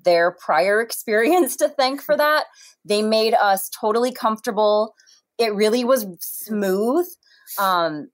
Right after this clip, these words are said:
I mean, it was smoother than the first time I had sex as just, like, a vanilla teenager. So <laughs> that was pretty cool.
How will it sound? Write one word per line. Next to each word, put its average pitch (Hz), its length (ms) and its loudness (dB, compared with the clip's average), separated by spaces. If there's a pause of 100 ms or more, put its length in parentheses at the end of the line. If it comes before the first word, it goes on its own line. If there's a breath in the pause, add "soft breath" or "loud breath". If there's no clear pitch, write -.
I 202 80 0
mean, 208 140 0
it 220 80 2
was 233 200 2
smoother 240 380 -2
than 220 160 2
the 190 80 -2
first 214 300 0
time 196 220 0
I 180 120 2
had 185 300 0
sex - 440 -4
as - 160 -4
just, 180 240 -2
like, 170 160 0
a 170 80 2
vanilla 165 520 2
teenager. 151 680 -2
So 151 440 0
<laughs> - 40 -20
that 339 580 0
was 285 140 2
pretty 214 200 0
cool. 185 400 2